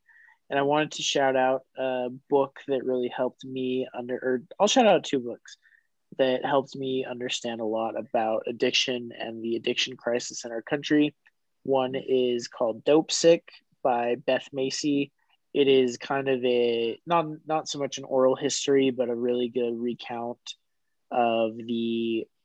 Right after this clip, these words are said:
opioid, uh, crisis in Appalachia and the East Coast of the United States.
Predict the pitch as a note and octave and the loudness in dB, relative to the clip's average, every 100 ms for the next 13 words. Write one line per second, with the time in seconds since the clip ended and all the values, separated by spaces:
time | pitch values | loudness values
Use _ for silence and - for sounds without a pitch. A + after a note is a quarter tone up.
0 | _ _ _ - D#3+ D3+ C#3+ C#3+ C#3 C3+ | _ _ _ 0 4 8 10 8 6 2
1 | C3 - _ _ _ - D3 C#3 C#3 C3+ | -2 -6 _ _ _ 2 2 2 2 0
2 | C3+ - - - C3 B2+ B2 B2+ - _ | -2 -8 -10 -8 -6 -4 -4 -6 -12 _
3 | _ _ - C3+ C3+ B2+ B2 C3+ C3 B2+ | _ _ 0 2 6 6 4 2 2 2
4 | - B2 A#2+ B2 B2 B2 B2 - C3 A#2+ | -2 -8 -6 -4 -2 -2 -4 -2 -2 -2
5 | - - - - _ _ _ _ _ _ | -6 -12 -16 -20 _ _ _ _ _ _
6 | _ _ - B2+ A#2 A#2 B2 B2 B2 A#2+ | _ _ -2 0 0 -2 -4 -2 -2 -4
7 | - B2+ B2 B2 - | -2 2 2 0 -6